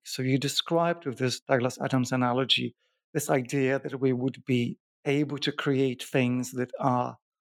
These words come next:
not like what we already know, but don't necessarily adhere to particularly, particularly predefined or easily understandable categories.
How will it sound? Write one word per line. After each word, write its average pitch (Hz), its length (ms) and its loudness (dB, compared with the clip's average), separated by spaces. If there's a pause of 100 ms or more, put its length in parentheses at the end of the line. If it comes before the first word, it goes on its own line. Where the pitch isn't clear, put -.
(220)
not 156 380 0
like 139 300 0
what 139 180 -2
we 123 180 2
already 120 300 0
know, 110 480 0 (240)
but 123 160 -2
don't 135 320 2
necessarily 127 720 0
adhere 117 540 0
to - 160 -8
particularly, 113 840 0 (400)
particularly 117 400 2
predefined 117 720 0
or 190 140 -2
easily 123 400 0
understandable 113 1080 -2 (480)
categories. - 760 -2